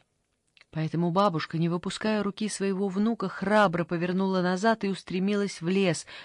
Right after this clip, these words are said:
продвигаясь напролом, чтобы выбраться из этого проклятого места. Однако дальше шли одни завалы, причём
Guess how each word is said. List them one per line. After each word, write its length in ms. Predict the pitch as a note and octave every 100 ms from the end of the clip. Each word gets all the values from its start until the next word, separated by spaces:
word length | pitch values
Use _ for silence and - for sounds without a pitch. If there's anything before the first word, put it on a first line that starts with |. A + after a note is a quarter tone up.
| -
продвигаясь 600 | - D#3 D3+ E3 E3+ D#3+
напролом, 680 | D#3+ D3 D#3 E3+ G3+ F#3+ C#3 - - _ _
чтобы 320 | - - F#3
выбраться 560 | F3+ G#3+ F3+ E3 - F3+
из 120 | E3
этого 220 | F3 E3+
проклятого 560 | E3+ F#3 F#3+ F#3+ F3+ F#3
места. 560 | F#3 F#3 D3 - C#3+ C#3 - - _ _ _ _ -
Однако 580 | D3 C#3+ D3+ C#3 D3+
дальше 640 | B2+ B2+ C3+ F3 F3+ - G#3+
шли 320 | - - E3
одни 340 | E3+ D#3+ F3 F3
завалы, 580 | F#3 F#3 G3 F3+ C#3+
причём 500 | C3 D3 - F3 E3+